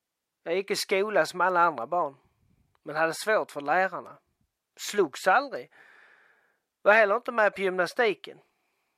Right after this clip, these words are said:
Något jag ångrar i efterhand. Jag är väldigt sportintresserad. Men jag klarade inte av den där spanska körfäktaren vi hade,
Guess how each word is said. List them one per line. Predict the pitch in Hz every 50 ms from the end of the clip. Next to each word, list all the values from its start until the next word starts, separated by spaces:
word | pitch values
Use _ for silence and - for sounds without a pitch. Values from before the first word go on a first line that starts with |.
| _ _ _ _ _ _ _ _ _ _
Något | - 175 170 175 170 -
jag | 180 170 185
ångrar | 214 233 214 190 165
i | 175 196
efterhand. | 208 - _ - 180 147 143 143 143 156 _ - _ _ _ _ _ _ _ _ _ _ _ _ _ _
Jag | _ 156 165 180
är | 185 185 185 180
väldigt | 180 202 220 226 214 196 -
sportintresserad. | - - _ 233 214 180 - - 156 139 _ - - - - 127 135 139 120 113 _ _ - - - - - - - _ _
Men | - 220
jag | 285 262
klarade | - 233 220 208 214 247 311
inte | 285 294 294
av | 294 262
den | 240 247
där | 294 311 254
spanska | - - _ 262 269 277 262 - 269 233
körfäktaren | - - 233 233 254 240 - 240 208 180 - - 180 185
vi | 202 240 226
hade, | 175 165 185 214 214 180 120 113 143